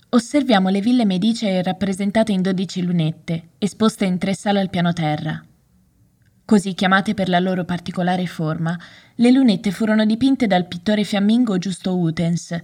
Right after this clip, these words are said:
insieme a collaboratori, su commissione del Granduca Ferdinando primo dei Medici,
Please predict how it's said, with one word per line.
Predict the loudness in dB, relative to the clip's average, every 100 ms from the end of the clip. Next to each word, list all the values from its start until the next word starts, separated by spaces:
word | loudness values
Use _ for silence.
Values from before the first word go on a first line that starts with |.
| -8
insieme | 0 0 2 0
a | 2
collaboratori, | 0 0 0 0 0 -2 -2 -4 -8 _ _
su | -6 0
commissione | 4 4 4 0 2
del | 2
Granduca | 0 -2 0 0 0
Ferdinando | -2 -2 0 0 0
primo | 0 0 0
dei | 0
Medici, | 0 0 -2 -4 -8